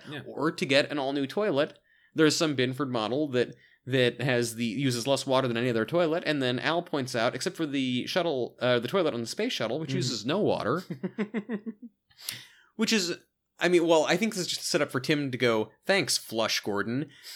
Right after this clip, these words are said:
Speaker 2: but it's really just, like,
Speaker 1: <laughs>
Speaker 2: it's, it's toilet humor, and I wanna say it's the worst kind of toilet humor, 'cause it's not even about the real, like, it's not even going full bore on jokes about pooping and farting and stuff.
Speaker 1: Yeah.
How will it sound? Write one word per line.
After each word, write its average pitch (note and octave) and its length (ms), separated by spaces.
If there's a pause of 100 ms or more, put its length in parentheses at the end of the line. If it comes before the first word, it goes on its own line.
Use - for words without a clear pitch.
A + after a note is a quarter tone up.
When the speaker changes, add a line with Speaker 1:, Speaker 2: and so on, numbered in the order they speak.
(160)
Speaker 2:
but F3+ 200
it's G#3 180
really C#4 280
just, G3 240
like, F#3 320 (240)
Speaker 1:
<laughs> - 200
Speaker 2:
it's, A3 320
it's - 280
toilet C#4+ 360
humor, E3 640 (240)
and D#3 120
I F#3 40
wanna G#3+ 180
say F3 200
it's D#3 180
the D#3+ 120
worst D#3 340
kind E3+ 240
of E3 80
toilet F3 320
humor, E3 240
'cause F3 160
it's - 140
not A#3+ 160
even G3 180
about C3+ 300
the B2+ 80
real, C3+ 260
like, A#2+ 340
it's - 160
not A3 120
even F3+ 200
going C#3 220
full C#3 180
bore B2 280
on G#2+ 100
jokes A2+ 260
about G#2 380
pooping B2 340
and F#2+ 120
farting A2+ 320
and G2 100
stuff. G#2 260
Speaker 1:
Yeah. G#2+ 160